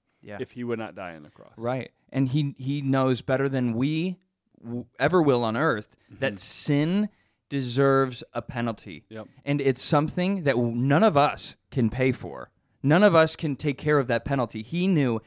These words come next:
Speaker 1: that he had to 'cause he's the
Speaker 2: Mm-hmm.
Speaker 1: perfect sacrifice.
Speaker 2: Yep. Sin requires a punishment.
Speaker 1: Mm-hmm.
Speaker 2: Death.
Speaker 1: Y-, yeah.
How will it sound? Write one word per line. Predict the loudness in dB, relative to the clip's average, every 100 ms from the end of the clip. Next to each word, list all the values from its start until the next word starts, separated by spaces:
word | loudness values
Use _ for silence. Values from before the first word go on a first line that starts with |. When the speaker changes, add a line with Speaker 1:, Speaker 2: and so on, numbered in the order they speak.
| _
Speaker 1:
that | -12
he | -8 -2 0 -2 -4 _
had | -16 -6 -4 -4
to | -6 -14
'cause | -12
he's | -12 -10
the | -10
Speaker 2:
Mm-hmm. | -12 -8
Speaker 1:
perfect | -8 -8 -10 -18 -18
sacrifice. | -18 -18 -20 -12
Speaker 2:
Yep. | -12 -12 _ _ _
Sin | -14 -4 -2 0
requires | -2 -4 -4 -2 -4 -8 -16 -20
a |
punishment. | -14 -10 -10 -12 -20 -20 -18
Speaker 1:
Mm-hmm. | -12 -8 -8 -10 _ _
Speaker 2:
Death. | -16 -16 -16 _ _ _ _ _ _
Speaker 1:
Y-, | _ _
yeah. | -8 -4 -4